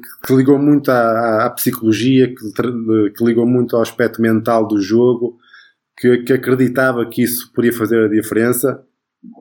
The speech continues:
e, e ele sempre foi, foi muito forte em, em criar estes, estes jogos psicológicos, estes jogos mentais para, para tirar proveito disso. Este episódio que tu falaste, do, do tal sorteio da Champions, é, é, é fantástico. Eu acho que isto é,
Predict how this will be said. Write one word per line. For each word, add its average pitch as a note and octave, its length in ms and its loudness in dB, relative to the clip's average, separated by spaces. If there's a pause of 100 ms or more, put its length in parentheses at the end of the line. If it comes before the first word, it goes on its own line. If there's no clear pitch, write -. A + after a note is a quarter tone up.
(600)
e, B2+ 280 4 (1000)
e C3 60 4
ele C3+ 60 4
sempre D3+ 240 -2
foi, D#3+ 180 4
foi D3+ 160 2
muito C3+ 160 2
forte C#3 320 0
em, C3 200 2
em B2 120 2
criar C3 320 0
estes, - 380 -2
estes A#2+ 220 -2
jogos B2 260 -2
psicológicos, A#2 720 -4
estes A2+ 200 -4
jogos A2+ 240 0
mentais A2 480 -2
para, G#2+ 280 -4
para A2 200 -2
tirar A2+ 220 -2
proveito G#2 400 -4
disso. F#2+ 380 -6 (580)
Este A#2+ 240 0
episódio B2+ 400 0
que B2+ 60 -12
tu - 60 -12
falaste, B2 500 0
do, A2+ 160 -4
do G#2 140 -2
tal A2 180 0
sorteio A2 400 -2
da A2+ 80 0
Champions, A2+ 560 -2
é, F2+ 380 -4 (1400)
é, G#2 240 -2
é G#2 40 -2
fantástico. G2+ 600 -4
Eu G2 80 -2
acho G2+ 160 -4
que - 60 -8
isto G#2+ 240 -2
é, G#2 400 -2